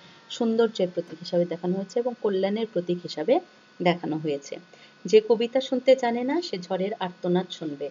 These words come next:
আহ, তোমাদেরকে যে কথা প্রথমেই বললাম যে যাবতীয় কল্যাণের প্রতীক হিসাবে কবিতাকে দেখানো হয়েছে। তো এই কল্যাণ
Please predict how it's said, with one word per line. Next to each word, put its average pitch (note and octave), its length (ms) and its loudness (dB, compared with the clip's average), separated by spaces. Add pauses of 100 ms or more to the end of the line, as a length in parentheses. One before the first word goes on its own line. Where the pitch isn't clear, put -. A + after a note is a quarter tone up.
(520)
আহ, F3+ 260 0
তোমাদেরকে G3+ 420 -2
যে A#3 220 2
কথা G3 200 -2
প্রথমেই G3 480 -6
বললাম E3 300 0 (400)
যে F#3+ 300 -2
যাবতীয় A3 560 2
কল্যাণের A3 760 2
প্রতীক G3+ 260 -4
হিসাবে G3+ 320 -2
কবিতাকে F3 420 -2
দেখানো D#3+ 320 -6
হয়েছে। - 280 -12 (100)
তো F#3 100 2 (340)
এই G3+ 220 2
কল্যাণ G#3+ 500 4